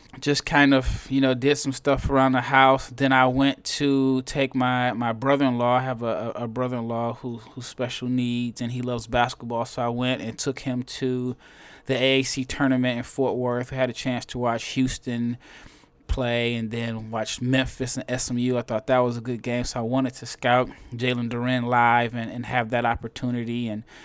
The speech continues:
and, um, he played okay. I mean, he had, like, a dominant game the day before, but on Saturday, he hit his head on the rim, I believe. I didn't get a chance to watch the highlights, but it looked like from my view, he hit his head on the rim.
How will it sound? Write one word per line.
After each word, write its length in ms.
and, 360
um, 500
he 140
played 300
okay. 640
I 60
mean, 120
he 60
had, 160
like, 160
a 20
dominant 540
game 300
the 80
day 180
before, 640
but 320
on 120
Saturday, 520
he 140
hit 140
his 140
head 300
on 100
the 100
rim, 380
I 80
believe. 320
I 80
didn't 140
get 100
a 60
chance 380
to 120
watch 460
the 100
highlights, 580
but 140
it 60
looked 260
like 220
from 160
my 140
view, 180
he 160
hit 100
his 120
head 180
on 60
the 100
rim. 480